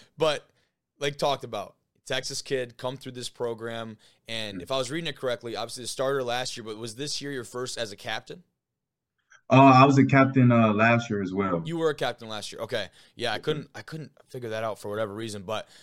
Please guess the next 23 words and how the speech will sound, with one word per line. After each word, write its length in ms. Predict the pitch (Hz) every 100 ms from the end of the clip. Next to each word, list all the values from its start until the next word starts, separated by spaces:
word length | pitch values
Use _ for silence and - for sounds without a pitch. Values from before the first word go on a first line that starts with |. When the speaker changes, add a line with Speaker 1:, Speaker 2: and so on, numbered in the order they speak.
| _ -
Speaker 1:
over 200 | 143 147
these 180 | 143
Speaker 2:
Mm-hmm. 80 | 135
Speaker 1:
last 260 | 123 123 -
two 80 | 120
years, 200 | 123 -
talk 220 | 117 113
to 60 |
me 80 | 117
about 220 | 110 104
how 80 | 107
you've, 240 | 110 110 98
you've 160 | 110
grown 260 | 120 120 120
into 160 | 113 104
that 240 | 107 107
role 320 | 107 104 101
on 160 | 95 101
and 80 | 104
off 180 | 101
the 80 | -
field, 380 | - 101 104 101
and, 160 | 95